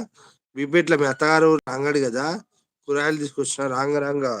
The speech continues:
ఒక రెండు మూడు పురుగులు కళ్ళల్లో పడ్డాయి, అందుకే కళ్ళని ఈ విధంగా అయినాయి. ఓకే, ఓకే. మీ ఇల్లు బాగుంది అన్న.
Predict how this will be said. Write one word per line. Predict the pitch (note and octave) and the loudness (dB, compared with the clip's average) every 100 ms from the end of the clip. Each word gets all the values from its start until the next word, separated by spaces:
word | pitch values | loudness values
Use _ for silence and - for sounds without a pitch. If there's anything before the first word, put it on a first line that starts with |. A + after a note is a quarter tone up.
| F#2+ _ _ _ _ _ _ _ A#2+ | -10 _ _ _ _ _ _ _ -16
ఒక | C3 | -8
రెండు | B2+ B2+ | -6 -4
మూడు | C3 B2+ | -4 -4
పురుగులు | A#2 C3 D3+ D#3+ C#3+ A2+ | -2 0 2 4 4 2
కళ్ళల్లో | - A#2+ C3+ C3+ B2 | -6 -4 -2 0 0
పడ్డాయి, | A2+ C#3 E3+ - _ _ _ _ _ _ _ _ | 0 0 0 -4 _ _ _ _ _ _ _ _
అందుకే | A2 C3+ C3+ C3 | -20 -12 -10 -10
కళ్ళని | A#2 B2 C3 C3 A#2 A2+ | -10 -6 -2 -2 -2 -2
ఈ | B2 B2 | 0 2
విధంగా | B2+ B2+ C3 | 2 0 0
అయినాయి. | B2 A2 G#2 - _ _ _ _ _ _ _ _ _ _ _ _ _ _ _ _ _ _ _ _ _ _ _ _ _ _ | -2 -2 -4 -8 _ _ _ _ _ _ _ _ _ _ _ _ _ _ _ _ _ _ _ _ _ _ _ _ _ _
ఓకే, | B2+ C3 C3+ C#3+ C3+ | -14 -10 -2 0 0
ఓకే. | B2+ A2+ C3 C3+ C#3+ C3+ B2 A2 - _ _ _ _ _ _ _ _ _ _ _ _ _ _ _ _ _ _ _ - | -2 -4 0 2 2 0 -2 -6 -10 _ _ _ _ _ _ _ _ _ _ _ _ _ _ _ _ _ _ _ -14
మీ | D3 | -8
ఇల్లు | D#3 F3+ D#3+ | -4 -2 0
బాగుంది | C#3+ D3 D#3 D#3 D3 D3 D3 | 0 2 2 0 2 2 2
అన్న. | - B2+ C3 | 0 -2 -2